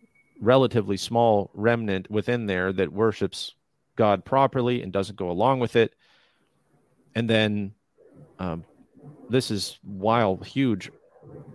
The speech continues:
earth-shattering cataclysms are happening, but, like, volcanoes erupting and, and earthquakes and, uh, the whole world system being disrupted.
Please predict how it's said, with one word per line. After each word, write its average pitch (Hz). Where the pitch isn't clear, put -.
earth-shattering 110
cataclysms 95
are 90
happening, 85
but, 92
like, 90
volcanoes 104
erupting 98
and, 87
and 95
earthquakes 117
and, 85
uh, 87
the 104
whole 101
world 113
system 117
being 101
disrupted. 92